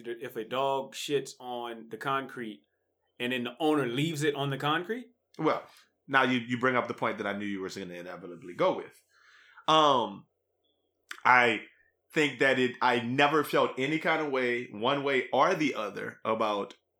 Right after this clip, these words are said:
Speaker 2: owners picking up dog shit. Like, I didn't care, like, whatever. Um, until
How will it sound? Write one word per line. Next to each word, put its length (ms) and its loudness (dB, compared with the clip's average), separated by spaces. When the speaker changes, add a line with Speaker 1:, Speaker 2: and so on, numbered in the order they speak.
Speaker 2:
owners 360 2
picking 340 -4
up 200 0
dog 280 0
shit. 260 -8
Like, 120 -2
I 40 0
didn't 200 -4
care, 360 -4
like, 180 -8
whatever. 460 -2
Um, 440 2
until 680 2